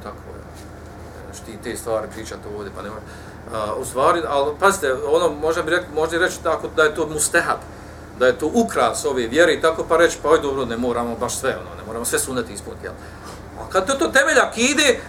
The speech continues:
onda je to krupna stvar, jel? Onda je to krupna stvar, onda ti imaš poremećaj,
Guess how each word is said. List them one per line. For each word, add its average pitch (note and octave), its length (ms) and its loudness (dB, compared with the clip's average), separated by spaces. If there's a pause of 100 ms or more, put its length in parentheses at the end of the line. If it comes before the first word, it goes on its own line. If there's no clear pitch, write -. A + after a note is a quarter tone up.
(120)
onda C#3 140 -4
je E3 60 -2
to G#3+ 80 -2
krupna G#3+ 320 -2
stvar, D3 300 4
jel? G2 120 -8 (800)
Onda A#2 120 -8
je A2 80 -10
to B2 80 -10
krupna B3 280 0
stvar, D3+ 260 4
onda D3 220 2
ti G3+ 120 0
imaš A3+ 280 4
poremećaj, A3 640 8